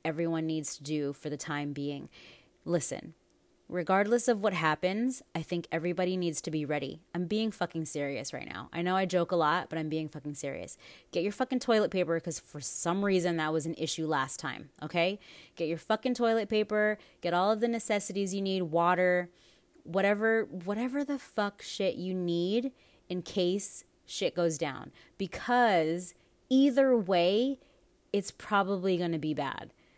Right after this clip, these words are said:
And that's unfortunate, but that's where we are in the world right now.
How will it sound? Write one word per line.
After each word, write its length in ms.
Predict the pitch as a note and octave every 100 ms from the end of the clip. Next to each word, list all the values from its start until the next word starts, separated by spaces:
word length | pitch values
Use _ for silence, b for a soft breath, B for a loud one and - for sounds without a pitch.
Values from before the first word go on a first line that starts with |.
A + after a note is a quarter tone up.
| b _ _ _ -
And 140 | G3
that's 200 | G#3+ A3+
unfortunate, 680 | A#3+ - F3 D3+ C#3 - - _
but 220 | D#3 F3 -
that's 500 | F#3+ G3 - - - _ _
where 340 | E3+ E3+ E3+ D#3+
we 160 | D#3+
are 220 | D3+ D3
in 180 | C#3 D3+
the 60 | D3+
world 260 | C#3 C#3
right 160 | C#3 C#3
now. 280 | A#2 F2+